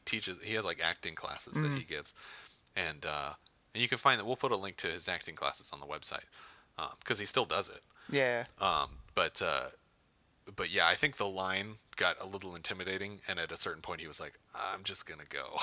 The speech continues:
Speaker 1: <laughs> Like,
Speaker 2: Aw.
Speaker 1: I'm not gonna, I'm not comfortable going in front of, like, six hundred
Speaker 2: Hundred people.
Speaker 1: people to go see Big Trouble in Little China and talk about it, especially if he was gonna have, like, communication issues, like, trying to talk to these people.
Speaker 2: Yeah.
Speaker 1: Um, and then the last time I met him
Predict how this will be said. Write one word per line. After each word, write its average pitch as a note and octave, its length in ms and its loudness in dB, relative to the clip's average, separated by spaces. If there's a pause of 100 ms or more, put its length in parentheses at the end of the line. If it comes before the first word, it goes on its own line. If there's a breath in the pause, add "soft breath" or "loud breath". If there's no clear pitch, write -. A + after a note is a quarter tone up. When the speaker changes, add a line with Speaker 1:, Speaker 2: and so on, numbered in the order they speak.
Speaker 1:
<laughs> - 120 2
Like, C3 180 4
Speaker 2:
Aw. C#3 80 6
Speaker 1:
I'm A#2 200 6
not G#2 180 6
gonna, F#2 200 -2
I'm F2+ 200 0 (300)
not F#2 220 0
comfortable E2+ 400 -4
going E2+ 280 -6
in D#2+ 60 -12
front E2 200 -6
of, D2+ 80 -12
like, D2+ 280 -6 (500 loud breath)
six - 340 6
hundred - 160 0
Speaker 2:
Hundred - 100 -6
people. F#2 340 0
Speaker 1:
people D#2+ 80 -2
to E2 80 -4
go E2 180 -2
see D#2 420 -2 (160)
Big F2+ 140 -8
Trouble D#2 200 -6
in D2 60 -12
Little D2+ 140 -8
China D2+ 260 -6
and C#2 80 -10
talk D#2 220 -2
about C#2 180 0
it, D2 120 -8
especially G#2 520 6
if D#2+ 80 -2
he F2+ 80 -6
was D2 100 -2
gonna D#2 180 -4
have, E2 240 0
like, C#2+ 260 -6
communication D#2+ 580 -6
issues, D2 500 0
like, C#2 140 -6
trying C#2+ 240 -4
to C#2 80 -10
talk D2 240 -4
to - 80 -14
these B1+ 160 -12
people. - 340 -10
Speaker 2:
Yeah. A#2 320 -2 (320 loud breath)
Speaker 1:
Um, C2+ 300 -6 (640 soft breath)
and E2+ 180 -2
then D#2+ 280 -4
the G2+ 100 0
last C3+ 260 8
time G2+ 180 4
I E2 80 2
met D#2+ 220 -2
him D#2 340 -6